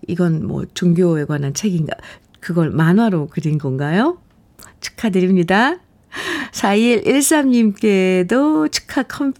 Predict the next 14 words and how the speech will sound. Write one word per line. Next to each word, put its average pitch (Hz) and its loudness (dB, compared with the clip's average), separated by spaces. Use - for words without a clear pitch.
커피, 269 -2
축하 - -6
커피 226 -6
드리고 190 0
신청곡, 233 0
아, 160 -4
띄워드릴게요. 175 -2
박건의 302 2
사랑은 285 0
계절 202 0
따라, 151 -4
그리고 156 -4
이어서 208 0
신계행의 202 0